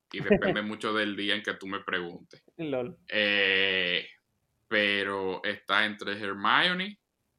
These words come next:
Speaker 1: y Snape. Para mí, eh, son dos personajes completamente diferentes, pero muy ricos, eh,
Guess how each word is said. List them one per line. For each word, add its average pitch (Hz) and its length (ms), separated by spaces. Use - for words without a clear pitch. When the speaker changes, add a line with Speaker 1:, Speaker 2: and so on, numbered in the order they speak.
Speaker 1:
y 95 180
Snape. 90 420
Para 95 420
mí, 117 680
eh, 95 920
son 104 540
dos 104 180
personajes 107 520
completamente 117 680
diferentes, 123 680
pero 101 200
muy 117 220
ricos, 123 600
eh, 92 880